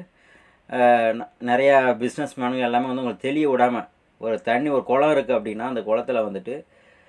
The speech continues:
தெளிஞ்ச நீரா இருந்தா நீங்க கீழே தங்கத்தை போட்டாலும் எடுத்துடலாம். அதே குழம்பு நீரா இருந்தாலும் வந்து பெரிய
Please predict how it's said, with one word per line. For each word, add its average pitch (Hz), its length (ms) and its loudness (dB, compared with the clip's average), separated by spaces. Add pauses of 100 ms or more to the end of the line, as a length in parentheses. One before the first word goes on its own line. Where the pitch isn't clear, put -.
(540)
தெளிஞ்ச 170 320 2
நீரா 139 280 4
இருந்தா 127 200 2
நீங்க 135 240 -6
கீழே 123 300 0
தங்கத்தை 127 360 -2
போட்டாலும் 117 340 -6
எடுத்துடலாம். 98 440 -8
அதே 98 200 -8
குழம்பு 131 340 -2
நீரா 117 240 -4
இருந்தாலும் 113 300 -6
வந்து 110 180 -10 (140)
பெரிய 123 220 -4